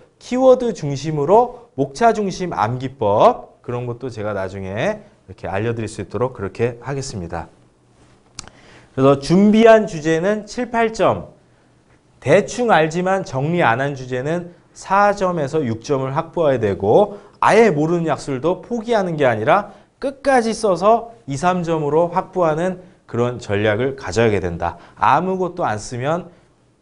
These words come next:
그 채점하시는 분들이 점수를 주고 싶어도 줄 수가 없잖아요. 그러면 개념이라도 쓰고 어떻게든 내용을 쓰면 이, 삼 점 받을 수가 있다는 거죠. 거기에서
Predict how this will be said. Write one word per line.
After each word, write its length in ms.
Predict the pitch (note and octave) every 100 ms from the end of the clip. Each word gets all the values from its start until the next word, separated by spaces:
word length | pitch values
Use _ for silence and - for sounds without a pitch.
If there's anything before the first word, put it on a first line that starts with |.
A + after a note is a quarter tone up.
| _ _
그 240 | - G#2 G2
채점하시는 680 | G3 G3+ G#3 E3+ - D3+
분들이 420 | B2 G#2+ A2 A#2+ G#2+
점수를 480 | A#2 C3+ C3+ D#3
주고 260 | B2+ B2 D3
싶어도 600 | D3 - G#2+ B2+ G#2+ - - _
줄 160 | -
수가 260 | C#3 G3 F3+
없잖아요. 640 | B2+ - G2 F#2 G#2+ G2+ - _ _
그러면 440 | A2+ A2+ C#3 D#3+ D#3
개념이라도 640 | - A#2+ D#3+ D#3+ C#3+ C#3
쓰고 560 | C3+ D#3+ D#3 F#3+ G#3 - - -
어떻게든 600 | C3+ A3+ A3 A3 F3+ C#3
내용을 260 | B2+ B2+
쓰면 440 | A#2+ B2+ C3+ E3 E3 - -
이, 80 | A#2+
삼 260 | D#3+ D#3+
점 340 | D3+ D3 G#2+ -
받을 220 | - A2+
수가 240 | A#2+ B2+
있다는 340 | F#2 F#2 F#2+ F#2
거죠. 320 | E2+ F2 D#2+ - - -
거기에서 680 | C3 C#3 D#3+ D3 E3 E3+